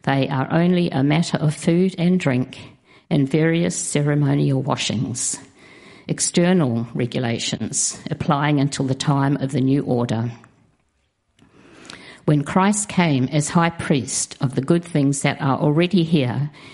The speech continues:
he went through the greater, more perfect tabernacle that is not man-made, that is to say, not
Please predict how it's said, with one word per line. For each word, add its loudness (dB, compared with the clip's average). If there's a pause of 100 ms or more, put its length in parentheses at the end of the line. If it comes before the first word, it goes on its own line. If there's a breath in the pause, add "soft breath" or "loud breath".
(140 loud breath)
he 4
went 2
through 2
the 0
greater, 2
more 4
perfect -2
tabernacle -2 (300 loud breath)
that 2
is -2
not 2
man-made, 0 (640 loud breath)
that 2
is 0
to -2
say, 0 (180)
not 0